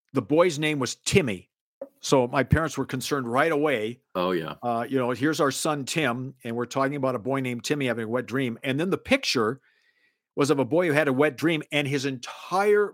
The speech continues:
Speaker 1: blanket was covered. Well,
Speaker 2: What?
Speaker 1: Yeah. Yeah. So, I mean, there,
Speaker 2: Wow.
Speaker 1: nothing, you know, so, uh, those are the things that you, you sort of wanna be aware of, I think. You wanna be, is it something in there that isn't quite biologically correct?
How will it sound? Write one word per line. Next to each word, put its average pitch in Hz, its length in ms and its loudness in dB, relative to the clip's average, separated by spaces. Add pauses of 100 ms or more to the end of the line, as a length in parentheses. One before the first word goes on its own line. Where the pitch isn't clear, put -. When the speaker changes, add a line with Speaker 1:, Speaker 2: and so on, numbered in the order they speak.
(120)
Speaker 1:
blanket 156 560 0 (240)
was 123 160 2
covered. 135 520 4 (1080)
Well, 156 360 6
Speaker 2:
What? 320 560 2 (420)
Speaker 1:
Yeah. 156 280 6 (100)
Yeah. 160 200 2
So, 185 180 0
I 180 60 0
mean, 185 160 -2
there, 190 120 2
Speaker 2:
Wow. 185 140 -2
Speaker 1:
nothing, 202 360 2
you 175 280 2
know, 143 120 6
so, 156 340 4 (440)
uh, 143 340 0
those 180 360 2
are 226 60 4
the 190 100 0
things 175 280 -2
that 165 120 -2
you, 147 260 2
you 143 180 0
sort 151 220 0
of 139 60 2
wanna 135 200 0
be 127 120 0
aware 123 300 0
of, 104 120 -4
I 107 100 -2
think. 104 320 -8
You 120 80 -4
wanna 127 200 -4
be, 123 140 -4
is 117 120 -4
it 120 60 -6
something 160 380 -2
in 143 80 -2
there 139 160 0
that 127 160 0
isn't 147 260 -2
quite 131 380 -2
biologically 127 720 -2
correct? 107 540 -2